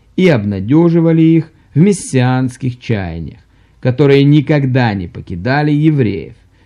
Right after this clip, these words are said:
В периоды относительного спокойствия и благополучия эти надежды находили отражение в молитвах и философских рассуждениях, и особенно в мистической литературе. Они коренились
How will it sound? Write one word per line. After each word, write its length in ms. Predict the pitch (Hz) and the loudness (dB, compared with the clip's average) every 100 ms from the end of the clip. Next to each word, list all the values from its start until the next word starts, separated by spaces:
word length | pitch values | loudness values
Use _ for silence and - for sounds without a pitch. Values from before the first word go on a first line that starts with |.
| _ | _
В 60 | _ | _
периоды 520 | 123 117 113 107 113 | 0 2 2 0 -2
относительного 880 | 110 131 131 - 131 107 101 87 87 | -4 -4 -4 -2 -2 -2 -8 -10 -14
спокойствия 840 | - 95 - 160 196 190 117 104 | -14 -14 -4 0 0 -2 -6 -6
и 20 | |
благополучия 920 | 101 104 107 113 110 104 87 - - _ - - - | -6 -6 -6 -6 -6 -6 -10 -16 -20 _ -20 -8 -2
эти 220 | 226 240 | 0 2
надежды 580 | 214 175 190 208 185 202 | 2 2 2 2 2 -2
находили 560 | 175 165 151 185 190 | -2 -4 -2 0 0
отражение 680 | 170 151 139 131 165 170 151 | -2 -2 0 2 2 4 4
в 80 | 127 | 2
молитвах 640 | 139 110 101 101 - 139 - - - | 2 0 -2 -6 -10 -12 -16 -18 -8
и 60 | 117 | -2
философских 800 | 165 165 151 208 208 - 208 | 2 2 2 2 2 -2 -2
рассуждениях, 880 | 208 214 - 233 185 113 82 80 - _ _ _ _ | 0 -2 -4 -4 -4 -6 -8 -10 -16 _ _ _ _
и 60 | 113 | -4
особенно 800 | 107 - 160 175 180 185 170 165 - - | -2 -2 2 4 4 2 0 -6 -16 -4
в 40 | |
мистической 760 | 117 135 123 104 92 117 - 151 | 0 0 -2 -8 -8 -10 -2 0
литературе. 760 | 170 170 214 226 - 85 78 - _ _ _ _ _ | 0 2 0 0 -4 -8 -8 -16 _ _ _ _ _
Они 320 | 131 131 98 | 0 2 0
коренились 720 | - 160 214 247 262 247 233 | -2 0 4 4 4 4 0